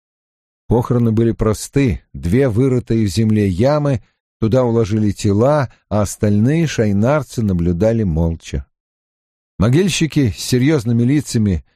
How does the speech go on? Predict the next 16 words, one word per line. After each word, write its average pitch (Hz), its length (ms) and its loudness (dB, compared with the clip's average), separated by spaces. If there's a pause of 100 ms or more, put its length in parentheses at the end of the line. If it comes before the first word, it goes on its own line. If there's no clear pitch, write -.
(120)
начали 123 480 0
без 104 240 0
лишних 113 420 -2
слов 110 340 -2
и 101 60 0
суеты 107 480 -2
забрасывать 104 680 -2
могилы 95 440 0
землёй. 82 580 0 (1040)
Ранд 127 500 0
был 117 260 0
потрясён, 107 920 -2 (480)
но 101 200 2
Лоэл 135 460 2
тихо 117 400 -2
объяснил. 107 800 0